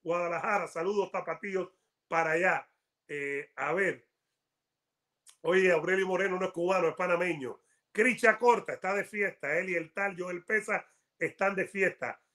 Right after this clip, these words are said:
No, Robesi no tiene por qué dedicarse a promover cubatonazo. Puede seguir boxeando. El que pierde no se le acaba la vida, hermano mío.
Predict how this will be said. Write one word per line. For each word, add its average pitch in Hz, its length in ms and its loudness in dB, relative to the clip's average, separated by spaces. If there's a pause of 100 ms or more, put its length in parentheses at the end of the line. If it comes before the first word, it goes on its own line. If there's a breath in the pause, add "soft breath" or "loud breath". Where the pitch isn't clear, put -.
(160)
No, 233 220 -8
Robesi 170 400 -2
no 185 140 0
tiene 185 160 -2
por 165 180 -8
qué 175 120 4
dedicarse 170 460 2
a 170 60 -2
promover 147 400 0
cubatonazo. - 800 -6 (280)
Puede 127 200 4
seguir 147 260 2
boxeando. 165 800 -4 (360)
El 110 140 -2
que 123 120 2
pierde 175 320 8
no 170 100 8
se 175 120 6
le 165 60 8
acaba 180 380 2
la 123 120 2
vida, 104 220 -2
hermano 92 320 0
mío. 90 300 -8